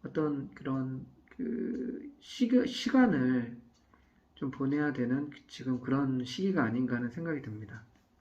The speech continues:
좀 말이 좀 길어졌는데요. 어, 하여튼 좀 유연성 있게 하자는 말씀을 드리고 싶었던 겁니다.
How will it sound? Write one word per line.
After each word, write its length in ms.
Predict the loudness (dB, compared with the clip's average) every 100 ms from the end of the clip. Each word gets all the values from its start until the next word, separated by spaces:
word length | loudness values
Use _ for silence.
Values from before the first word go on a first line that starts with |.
| _ -20 -20 -20 _ -10
좀 160 | -4 0
말이 200 | 0 0
좀 140 | 0
길어졌는데요. 840 | 0 0 0 -2 -2 -2 -4 -6 -10 _ _ _ _ _ _ _ -16 -16 -16 -20 -20 -20 -20 _ -8
어, 40 | -4 -2 -4 -6
하여튼 260 | -4 -2
좀 180 | 0 4
유연성 400 | 8 8 8 2
있게 200 | 2 2
하자는 300 | 2 2 2
말씀을 360 | 0 0 -2 0
드리고 200 | -2 -2
싶었던 360 | -6 -4 -2
겁니다. 400 | -2 -4 -8 -10